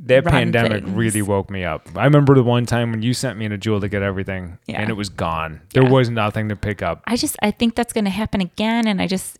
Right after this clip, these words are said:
Speaker 2: it, I
Speaker 1: I remember
Speaker 2: just don't
Speaker 1: walking up to
Speaker 2: think.
Speaker 1: the counter with, like, uh, whatever, the, I was one over the limit of eggs. Like, it was, you can take
Speaker 2: Yeah.
Speaker 1: one, and I grabbed two or whatever. And the girl's like, "You can only have,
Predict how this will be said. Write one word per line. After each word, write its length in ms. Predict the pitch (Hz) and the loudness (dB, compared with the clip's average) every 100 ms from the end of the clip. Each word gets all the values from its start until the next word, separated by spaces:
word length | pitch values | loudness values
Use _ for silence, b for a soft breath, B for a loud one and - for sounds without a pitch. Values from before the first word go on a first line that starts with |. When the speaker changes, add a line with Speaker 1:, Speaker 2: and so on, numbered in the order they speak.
| - | -6
Speaker 2:
it, 140 | 190 190 | -4 -4
I 0 | |
Speaker 1:
I 400 | - _ - 135 | -6 _ -4 4
remember 180 | 151 147 | 6 6
Speaker 2:
just 60 | 139 | 6
don't 80 | |
Speaker 1:
walking 220 | 139 135 139 | 6 4 2
up 60 | |
to 80 | 131 | 2
Speaker 2:
think. 100 | 123 - | 0 0
Speaker 1:
the 40 | |
counter 320 | 117 123 127 | 0 2 2
with, 180 | 113 101 | 0 0
like, 340 | 104 - - | -2 -6 -8
uh, 280 | 107 98 92 | -4 -2 -2
whatever, 360 | 95 147 220 220 | 2 4 4 4
the, 140 | 160 | 2
I 60 | 123 | 2
was 140 | 117 | 0
one 200 | 117 139 | 0 2
over 180 | 151 139 | 2 2
the 80 | 123 | 2
limit 320 | 113 107 95 | 2 -2 -4
of 140 | 92 | -4
eggs. 400 | - 90 78 - | -4 -4 -6 -8
Like, 180 | 92 98 | -8 -6
it 40 | 113 | -6
was, 280 | 110 101 | -6 -6
you 160 | 113 135 | -4 -4
can 160 | - 117 | -2 0
take 200 | 123 - | 0 2
Speaker 2:
Yeah. 100 | 117 | 0
Speaker 1:
one, 260 | 117 113 | 0 0
and 260 | 110 107 - | -2 -6 -6
I 120 | 113 | -4
grabbed 320 | 113 107 98 | 0 0 -2
two 180 | 113 110 | -4 -2
or 100 | 101 | -2
whatever. 400 | 104 104 92 87 b b b b b | -2 -2 -4 -10 b b b b b
And 120 | 117 120 | -4 -2
the 40 | |
girl's 340 | 107 127 127 113 | 2 4 4 2
like, 220 | 107 104 | -2 -2
"You 80 | 123 | -2
can 120 | 117 | 0
only 180 | 113 104 | -2 -2
have, 300 | 107 92 | -2 -4